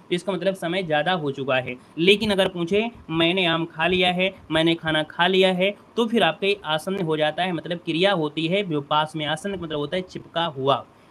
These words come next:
अगला दिया गया है कि कर्ता और कर्म यदि परसर्ग युक्त हों तो ऐसा वाच्य क्या होता है? कर्ता और कर्म यदि परसर्ग से युक्त हों तो ऐसे वाच्य को कहा जाता है कर्मवाच्य कहते हैं,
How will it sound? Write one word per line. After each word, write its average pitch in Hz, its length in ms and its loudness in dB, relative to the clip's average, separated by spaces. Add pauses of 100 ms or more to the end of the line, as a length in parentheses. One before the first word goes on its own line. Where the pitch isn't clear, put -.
(120)
अगला 165 200 2
दिया 170 180 2
गया 165 160 4
है 180 200 0 (280)
कि 175 100 -4
कर्ता 180 420 2
और 175 300 0
कर्म 180 340 0 (220)
यदि 165 240 0
परसर्ग 170 520 -2
युक्त 170 260 -2
हों 165 300 -2 (220)
तो 165 120 4
ऐसा 170 320 2
वाच्य 170 360 -2
क्या 160 180 -2
होता 147 280 -4
है? 151 200 -4 (460)
कर्ता 185 400 2
और 185 240 -2 (120)
कर्म 196 240 2
यदि 175 300 -2
परसर्ग 196 560 -2
से 202 160 0
युक्त 170 300 -2
हों 131 200 -6 (280)
तो 165 120 2
ऐसे 175 460 -2
वाच्य 160 420 -2
को 160 180 -6
कहा 156 320 -2
जाता 151 300 0
है 180 300 0 (360)
कर्मवाच्य 185 680 2
कहते 170 340 -4
हैं, 196 260 -2